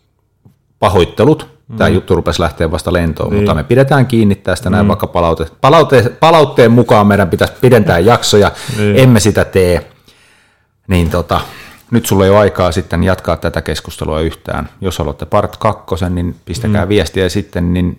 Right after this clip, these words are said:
Speaker 1: ja tarkemmin ehkä, että mihin paneudutaan, niin se tehdään. Mut mä haluan päättää tän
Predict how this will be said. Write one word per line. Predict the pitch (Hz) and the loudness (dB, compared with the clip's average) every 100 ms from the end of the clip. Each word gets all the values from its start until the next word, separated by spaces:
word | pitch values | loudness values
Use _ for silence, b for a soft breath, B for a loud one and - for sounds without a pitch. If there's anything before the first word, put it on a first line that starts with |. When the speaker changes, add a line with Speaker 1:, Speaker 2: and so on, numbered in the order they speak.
| 95 | -6
Speaker 1:
ja | 90 - _ - _ | -8 -8 _ -20 _
tarkemmin | 101 - 90 87 | -4 -2 -4 -2
ehkä, | 87 - 87 | -4 -4 -6
että | 92 | -4
mihin | 90 85 78 | -2 -2 -4
paneudutaan, | - 78 78 80 82 80 | -4 -4 -4 -6 -6 -6
niin | |
se | 80 | -6
tehdään. | - 87 85 82 82 B B B | -4 -4 -4 -6 -8 B B B
Mut | 98 | -4
mä | 104 | 0
haluan | 107 98 | 2 2
päättää | 82 101 92 92 | 2 0 0 -6
tän | 82 - 85 | -8 -6 -8